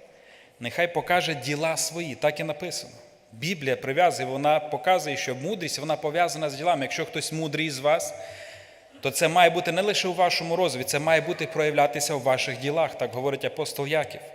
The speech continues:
Є інше місце, Євангелія від Матвія, одинадцятий розділ, вісімнадцятий, дев'ятнадцятий вірш написано,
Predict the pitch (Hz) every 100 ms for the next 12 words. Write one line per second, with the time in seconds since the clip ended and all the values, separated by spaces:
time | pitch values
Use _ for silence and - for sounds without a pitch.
0 | - - - - - - - 147 170 220
1 | - 170 170 - 139 147 170 151 151 151
2 | 143 170 185 151 160 156 - 151 160 160
3 | 156 143 - 156 165 165 - 147 147 151
4 | 170 160 - 131 135 185 156 143 - 175
5 | 143 139